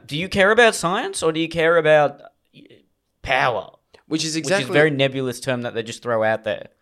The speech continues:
Speaker 2: Strange, isn't it? Because, like, it's not like, dude, just by saying that, like, you know, that tree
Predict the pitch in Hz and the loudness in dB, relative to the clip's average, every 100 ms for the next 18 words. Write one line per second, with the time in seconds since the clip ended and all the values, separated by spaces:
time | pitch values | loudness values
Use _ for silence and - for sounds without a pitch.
0 | _ - - 131 92 113 98 76 - _ | _ -8 -4 -4 -4 -10 -14 -16 -20 _
1 | _ 151 151 160 147 139 180 160 143 135 | _ -6 -2 -2 -4 -6 -4 -2 -4 -6
2 | _ _ 151 143 - _ 107 147 190 - | _ _ -10 -10 -14 _ -6 -4 -4 -4
3 | 208 156 - 131 113 87 78 110 _ _ | -4 -2 -2 -4 -4 -6 -8 -16 _ _
4 | _ - 113 101 101 101 90 90 _ 110 | _ -10 -4 -4 -2 -2 -2 -6 _ -6
5 | 101 80 - _ 95 110 139 - - 123 | -6 -6 -10 _ -8 -6 -4 -8 -8 -8
6 | 120 | -8